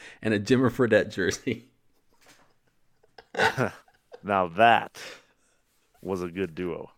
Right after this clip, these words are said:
Speaker 1: That tells you a lot about me.
Speaker 2: Yeah.
Speaker 1: Um,
Speaker 2: Yep.
Speaker 1: okay, no, but that's not my favorite. My favorite is, I'd have to say, I'm going back a ways here.
Speaker 2: N-, never, never made the playoffs with the Kings, by the way.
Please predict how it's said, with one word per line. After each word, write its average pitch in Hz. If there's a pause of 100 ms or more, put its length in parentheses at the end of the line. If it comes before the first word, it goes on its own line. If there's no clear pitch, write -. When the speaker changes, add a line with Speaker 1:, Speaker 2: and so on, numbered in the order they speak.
(280)
Speaker 1:
That 110
tells 101
you 92
a -
lot 95
about 92 (500)
me. 101
Speaker 2:
Yeah. - (380)
Speaker 1:
Um, 123
Speaker 2:
Yep. 117
Speaker 1:
okay, 143
no, 139
but 127
that's 160
not 120
my 117
favorite. 101
My 110
favorite 156
is, 127 (180)
I'd 117
have 127
to 127
say, 113 (2000)
I'm 110
going 113
back 101
a 104
ways 90
here. 78 (640)
Speaker 2:
N-, 135
never, 147
never 151
made 151
the 117
playoffs 98
with 85
the 85
Kings, -
by -
the 78
way. -